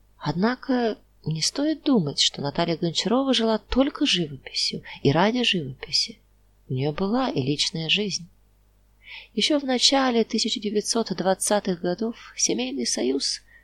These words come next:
Гончаровой с Михаилом Ларионовым распался. Однако творческое единство осталось. Место Ларионова в жизни Натальи Николаевны занял некий Орест Розенфельд,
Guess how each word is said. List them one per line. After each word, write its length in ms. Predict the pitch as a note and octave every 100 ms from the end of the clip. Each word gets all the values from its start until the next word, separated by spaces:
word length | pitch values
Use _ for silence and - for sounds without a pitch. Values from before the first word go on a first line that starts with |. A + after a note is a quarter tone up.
| _
Гончаровой 720 | - F#3+ - G#3+ A#3 A3 D#3+
с 120 | D3 D3
Михаилом 420 | D3+ E3+ F3 E3+
Ларионовым 580 | F3+ G3 G#3 G3+ G3+ G3+ _ _ _
распался. 720 | A#3+ - - A#3 - - F3+ - _ _ _ _ _ _
Однако 400 | C#3+ C#3 D#3 -
творческое 640 | F#3 A#3 - A3+ - -
единство 560 | G3+ G#3 A3+ E3+ - C#3
осталось. 680 | C3 - C3+ D#3+ F3 - - _ _ _ _ _ _ _ - - - -
Место 400 | B3 D#4 - C#4
Ларионова 640 | B3+ A#3 G#3 E3+ C#3+ C#3
в 60 | C#3
жизни 380 | F3+ F#3 E3
Натальи 360 | D3+ D3+ D#3 D#3
Николаевны 680 | D#3 - G3 A#3+ A#3+ A3 G3
занял 380 | G#3+ C4 C#4 B3
некий 580 | G#3+ A#3+ - - A#3+ - _ _
Орест 600 | F3 G3+ C4 B3 - - -
Розенфельд, 920 | G3+ G#3+ G3 F#3 F#3 - C3+ - -